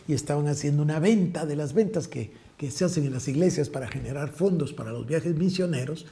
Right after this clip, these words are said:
y entonces le dijo a su secretaria o asistente que cambiara un billete de diez dólares en monedas para tener monedas en, en esa venta que iban a realizar.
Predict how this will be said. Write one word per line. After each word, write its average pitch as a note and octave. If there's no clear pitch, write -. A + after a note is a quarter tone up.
y E3
entonces F#3
le D#3
dijo D3+
a D#3+
su C#3+
secretaria D#3
o C#3
asistente C#3+
que D3+
cambiara D3+
un F#3+
billete F3+
de E3+
diez D#3+
dólares D3+
en C3+
monedas D#3
para B2
tener D3+
monedas D#3
en, A#2+
en F3
esa C3+
venta C#3+
que C3
iban B2
a A2
realizar. G2+